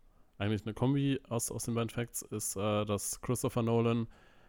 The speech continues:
ähm, an seinem Set eigentlich immer nur zwei Outfits trägt. Und zwar ein, ein Outfit für Sommer und eins, eines für Winter. <laughs>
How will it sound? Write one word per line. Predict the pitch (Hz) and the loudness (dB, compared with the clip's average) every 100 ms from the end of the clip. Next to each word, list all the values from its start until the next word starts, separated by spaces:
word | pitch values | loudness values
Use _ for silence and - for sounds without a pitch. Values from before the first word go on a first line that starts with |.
| - - - - - _ _ _ - | -20 -20 -20 -20 -20 _ _ _ 0
ähm, | 120 120 117 113 - | 4 4 4 0 0
an | 113 | 2
seinem | 120 117 113 | 4 2 2
Set | - 127 | -2 -2
eigentlich | 117 131 - | 0 -2 2
immer | 147 | 4
nur | 151 135 | 4 2
zwei | - 135 | 4 4
Outfits | 117 143 107 - | 4 0 -2 -4
trägt. | - 101 127 - - - - - _ - | 0 0 0 -6 -12 -16 -20 -20 _ -12
Und | - | 0
zwar | 107 | 2
ein, | 80 120 113 - | 4 2 0 -2
ein | - 110 104 | -2 -2 0
Outfit | 113 117 - | 0 0 -2
für | - | -2
Sommer | 107 143 185 | 2 4 4
und | 143 | 4
eins, | 98 104 101 - - | 2 -2 -2 -6 -6
eines | 101 98 | -4 -2
für | - | 0
Winter. | 113 185 220 254 | 2 6 6 6
<laughs> | - | -2